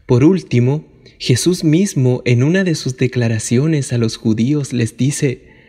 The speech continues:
"De cierto, de cierto os digo, antes que Abraham fuese, yo soy." Juan ocho cincuenta y ocho. La posición de Jesús en la eternidad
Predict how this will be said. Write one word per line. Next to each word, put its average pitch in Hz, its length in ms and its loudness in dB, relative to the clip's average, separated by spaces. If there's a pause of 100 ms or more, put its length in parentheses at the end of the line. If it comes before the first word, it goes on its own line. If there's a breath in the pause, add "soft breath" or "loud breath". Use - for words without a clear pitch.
(340 soft breath)
"De 117 160 2
cierto, 170 560 0
de 139 100 0
cierto 156 500 0
os 160 220 -6
digo, 139 460 0 (400 loud breath)
antes 185 580 0
que 180 200 0
Abraham 170 440 0
fuese, 160 800 -2 (260 soft breath)
yo 113 300 2
soy." 101 540 -4 (600)
Juan 123 440 -2
ocho 127 360 -2
cincuenta 104 540 -6
y 107 100 0
ocho. 110 360 -8 (760 loud breath)
La 127 220 2
posición 147 560 0
de 208 120 0
Jesús - 680 -2 (400)
en 127 160 4
la 120 80 0
eternidad 120 720 0